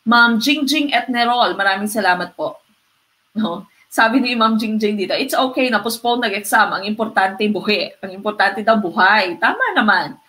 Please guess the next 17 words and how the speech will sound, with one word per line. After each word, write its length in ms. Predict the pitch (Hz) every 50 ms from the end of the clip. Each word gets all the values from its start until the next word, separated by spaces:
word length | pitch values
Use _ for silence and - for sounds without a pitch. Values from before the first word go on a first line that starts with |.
| _ - _ _ -
Ma'am 320 | 233 254 262 269 277 247
Dolorosa 560 | 269 262 262 254 262 277 294 320 - 440 440
Santaan, 800 | - 349 277 269 262 294 269 277 294 - - 240 226 220 226 -
top 240 | 254 214 208 208 -
fan, 320 | - 254 240 240 254 294
maraming 320 | 285 226 208 208 208 226 -
salamat 480 | - 220 190 185 180 180 185 - _
po. 320 | - 220 220 233 262 - - -
Thank 320 | 202 196 196 202 208 208 -
you. 320 | 180 165 - - - 180 _ _ _ _ _ _ _ _ _ _ _ _ _ _ _ _ _ -
Okay, 320 | 226 254 254 277 247 240
what's 240 | 262 302 311 - -
your 160 | 466 440 -
answer 480 | - 294 320 330 330 - 415 403 381 392
for 80 | 403
the 160 | 370 262 262 -
question 320 | 277 269 269 269 - 311